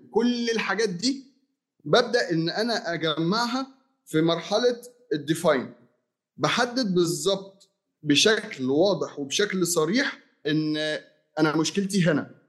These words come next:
حطيت إيدي على المشكلة نفسها، عرفتها وحددتها علشان أبدأ منها أت-، أنتقل للمرحلة الثالثة. يعني الديفينيشن ده كل دوره إنك بتجمع كل اللي أنت عملته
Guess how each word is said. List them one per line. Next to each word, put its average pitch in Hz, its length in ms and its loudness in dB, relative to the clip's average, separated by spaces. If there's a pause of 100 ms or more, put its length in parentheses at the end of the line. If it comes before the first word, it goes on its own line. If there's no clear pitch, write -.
حطيت 190 500 -6
إيدي 190 220 2
على 160 200 2
المشكلة 180 480 -4
نفسها، 151 580 -4 (240)
عرفتها 135 920 -2
وحددتها 143 1000 -2 (160)
علشان 175 720 0
أبدأ 185 320 0
منها 180 640 0
أت-، - 240 -12 (180)
أنتقل 156 360 0
للمرحلة 170 480 0
الثالثة. 143 460 -4 (840)
يعني 127 480 2
الديفينيشن 160 840 0 (600)
ده 139 260 6
كل 202 460 2
دوره 247 440 0 (440)
إنك 180 500 4
بتجمع 220 720 0
كل 240 300 -4
اللي 208 200 0
أنت 214 240 -4
عملته 175 520 0